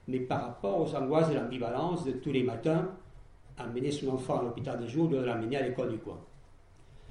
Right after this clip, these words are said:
Et ça, c'est, c'est quelque chose qui, pour eux, c'est réalité tous les matins, hein. Parce que, non, ça y est, ils ont bien compris, c'est, non, c'est jamais d'une fois pour toutes non plus. Le soir,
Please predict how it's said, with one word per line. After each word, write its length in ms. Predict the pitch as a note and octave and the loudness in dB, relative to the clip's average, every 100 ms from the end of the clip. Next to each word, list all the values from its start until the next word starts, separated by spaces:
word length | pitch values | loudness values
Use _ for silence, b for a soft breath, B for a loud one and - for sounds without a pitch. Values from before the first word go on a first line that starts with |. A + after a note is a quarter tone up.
| b - | b -10
Et 60 | |
ça, 180 | - F3 | -2 2
c'est, 260 | E3 - D3 | 4 2 -2
c'est 160 | - C3 | -6 -4
quelque 180 | C3 B2+ | -4 0
chose 180 | E3+ | 0
qui, 100 | - - - | 0 -6 0
pour 240 | D#3 E3 F#3 | 4 6 6
eux, 80 | |
c'est 180 | F#3 D#3 | 6 4
réalité 460 | D#3 D#3 C#3+ D3+ D#3+ | 4 4 4 2 2
tous 80 | D3 | 2
les 100 | A#2+ | 0
matins, 320 | A2 - F#2+ - | 0 -6 -12 -10
hein. 120 | C3+ C#3+ B B B - - | -8 -8 B B B -12 -8
Parce 180 | C3 | -6
que, 80 | - | -4
non, 200 | B2+ D3 | -2 0
ça 180 | D3 C#3 | 0 0
y 100 | B2 | 2
est, 300 | C#3+ D#3 D#3 | 6 8 6
ils 100 | C3+ | 4
ont 40 | |
bien 180 | C3+ C3+ B2 | 0 -2 -2
compris, 340 | A#2+ A#2 A2+ | -4 -2 -2
c'est, 200 | - B2 | -2 -4
non, 140 | C3 B2 | -4 -4
c'est 160 | - | -8
jamais 240 | A#2 D3 D3+ | -4 -2 0
d'une 140 | B2+ | -2
fois 200 | - C#3+ | -2 -2
pour 140 | C3 | -2
toutes 180 | B2+ D#3+ | -2 -2
non 100 | G#2 - | -4 -6
plus. 140 | - - - - - - - - - - - - B B B B | -8 -8 -14 -20 -20 -20 -20 -20 -20 -20 -20 -20 B B B B
Le 100 | D3 | 2
soir, 460 | C#3+ - E3 - | 2 8 10 10